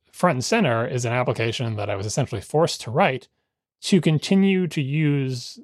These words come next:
Mac, uh, Windows the way I am accustomed. Um, and so, I, you know, in, in my mind, just like when you think about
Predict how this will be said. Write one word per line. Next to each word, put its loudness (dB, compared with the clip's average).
Mac, -2
uh, -2
Windows 0
the 0
way -4
I -6
am -10
accustomed. -6
Um, -4
and 0
so, -2
I, -4
you -4
know, -4
in, 0
in 2
my 4
mind, 4
just 2
like 4
when 2
you 2
think 2
about 0